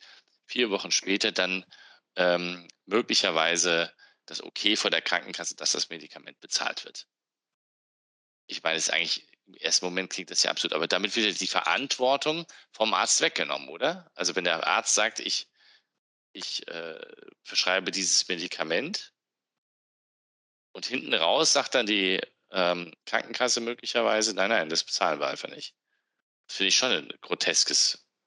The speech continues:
Szenario. Also vor dreißig Jahren, als ich am Krankenhaus gewesen ist, wenn der Arzt gesagt hat, er will das haben, dann will er das haben, oder? Ich meine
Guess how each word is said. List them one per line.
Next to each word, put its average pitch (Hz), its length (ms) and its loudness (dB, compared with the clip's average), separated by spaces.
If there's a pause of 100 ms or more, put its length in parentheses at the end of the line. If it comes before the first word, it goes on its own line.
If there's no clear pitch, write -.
(220)
Szenario. 69 540 2 (760)
Also 87 120 0
vor 87 120 0
dreißig 82 360 2
Jahren, 104 140 2
als 87 120 0
ich 98 160 0
am 98 80 -2
Krankenhaus 104 460 0
gewesen 107 260 2
ist, 104 120 0
wenn 95 80 0
der 78 140 0
Arzt - 180 2
gesagt 92 280 2
hat, 90 80 2
er 82 120 2
will 87 100 0
das 87 220 2
haben, 87 160 -2
dann 101 180 -2
will 101 100 0
er 98 60 2
das 95 180 2
haben, 98 180 -2
oder? 104 300 -2 (160)
Ich - 100 -20
meine 82 240 -2